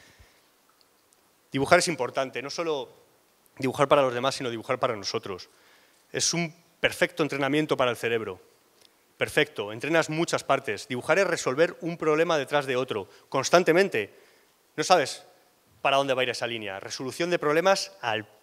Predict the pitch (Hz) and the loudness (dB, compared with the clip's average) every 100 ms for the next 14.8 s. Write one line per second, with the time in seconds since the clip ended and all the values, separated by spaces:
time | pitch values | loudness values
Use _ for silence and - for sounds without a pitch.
0 | _ _ - - 202 151 127 120 120 123 | _ _ -12 0 2 2 0 -2 -6 -8
1 | 104 139 - _ _ _ - - - _ | -10 -14 -16 _ _ _ -20 -20 -20 _
2 | 156 190 175 165 139 127 120 185 180 196 | 10 12 12 12 8 6 8 8 8 6
3 | 170 165 156 160 160 151 - 113 - 123 | 6 8 8 10 8 6 4 0 6 6
4 | 110 90 - - _ - - _ _ _ | 6 0 -14 -20 _ -20 -20 _ _ _
5 | _ _ _ _ 139 131 143 127 117 - | _ _ _ _ 6 6 2 2 0 -14
6 | _ _ _ _ _ _ _ _ - _ | _ _ _ _ _ _ _ _ -20 _
7 | - 156 - - - _ _ _ 135 135 | -2 0 0 -4 -10 _ _ _ 2 6
8 | 170 185 - - - - - - 170 190 | 6 4 -6 -12 -8 -6 -8 -2 0 0
9 | - - _ _ _ _ 120 117 135 156 | -4 -18 _ _ _ _ -4 -4 -4 -8
10 | 113 104 120 98 - _ _ _ _ _ | -8 -6 -6 -6 -14 _ _ _ _ _
11 | 143 160 156 151 143 151 139 - 127 147 | 0 2 2 -4 -2 0 -2 -4 0 0
12 | - 131 - 110 107 98 - _ _ _ | 0 -2 -4 -6 -2 -4 -4 _ _ _
13 | _ _ _ 139 127 170 175 135 135 - | _ _ _ -10 4 8 10 8 2 -2
14 | 113 113 - - 165 220 - - | 0 0 0 6 8 8 -4 -20